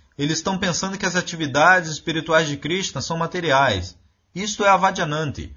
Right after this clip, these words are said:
Parambhavam madhyananto. Parambhavam. As atividades espirituais, eles não sabem.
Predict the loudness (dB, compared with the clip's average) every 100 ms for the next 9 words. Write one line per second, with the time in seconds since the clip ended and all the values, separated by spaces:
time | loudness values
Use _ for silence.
0 | -10 0 2 2 4 2 4 0 0 0
1 | 0 0 -2 -4 -6 -8 -12 _ -2 0
2 | 2 4 4 4 0 -2 -4 -10 _ -4
3 | -4 -4 -2 2 2 2 -4 -4 0 4
4 | 4 4 -2 -4 -6 -2 4 4 4 -2